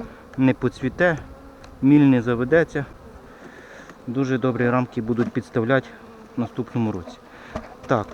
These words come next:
заставна, поки забираю, бо вона може впасти в мене. Так, Димар, ти ще димиш? Вже, можливо, і потух.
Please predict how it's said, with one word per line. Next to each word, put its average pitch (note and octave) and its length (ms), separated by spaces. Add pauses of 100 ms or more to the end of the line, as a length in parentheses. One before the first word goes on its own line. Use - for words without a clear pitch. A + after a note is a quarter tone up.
(100)
заставна, B2+ 480 (100)
поки C3 260
забираю, A#2 580
бо A2+ 80
вона A2+ 180
може A2 240
впасти E3+ 440
в E3 80
мене. D#3+ 240 (2000)
Так, A2 280
Димар, C3 280
ти C3 140
ще - 180
димиш? D3+ 420 (1700)
Вже, A#2 120
можливо, B2 400 (100)
і C3 40
потух. F#3+ 420